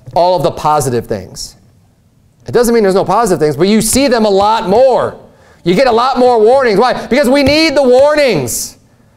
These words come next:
We need the warnings more than we need to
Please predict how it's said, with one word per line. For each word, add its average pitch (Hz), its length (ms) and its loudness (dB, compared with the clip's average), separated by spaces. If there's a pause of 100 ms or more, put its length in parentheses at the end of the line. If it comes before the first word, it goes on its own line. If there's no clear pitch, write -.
(920)
We 175 100 0
need 320 200 0
the 294 80 2
warnings 269 420 2
more 180 720 0 (720)
than 175 280 0
we 180 100 2
need 180 360 0
to 156 520 0